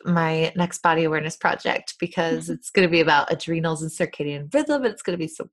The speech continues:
Speaker 1: good. I love that we connected. Um,
Speaker 2: Yeah.
Speaker 1: okay, more questions that I thought of. The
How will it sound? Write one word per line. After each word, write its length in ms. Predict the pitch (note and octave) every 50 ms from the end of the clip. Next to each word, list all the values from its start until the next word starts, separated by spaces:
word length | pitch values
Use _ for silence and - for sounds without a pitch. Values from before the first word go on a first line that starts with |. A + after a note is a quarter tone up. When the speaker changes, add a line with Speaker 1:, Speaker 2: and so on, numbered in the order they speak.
| _ -
Speaker 1:
good. 260 | - G#3 G3+ F3 -
I 80 | B2+ C#3+
love 300 | E3 D#3+ F3+ F#3+ F#3+ G#3
that 100 | G3+ -
we 80 | E3+ E3+
connected. 600 | - - E3 F3+ F3 - - - - - - - - -
Um, 400 | F#3+ F#3+ F3+ E3+ D#3 D3+ D3+ D#3
Speaker 2:
Yeah. 220 | - G3+ G3 F#3+ F#3 - - F3+
Speaker 1:
okay, 300 | F3+ - G3+ F#3+ D#3 D3
more 240 | F3 F#3 A3 A3+
questions 560 | A3+ - A#3+ G#3+ - - - G3 G3 G3+ G#3 -
that 120 | F#3+ F3
I 60 | F3+
thought 240 | F3+ F3+ F3 C#3 C#3+
of. 180 | D3 D#3 F3+ - _ - - - - - - - - - - - _ _ -
The 160 | G3 F#3 F3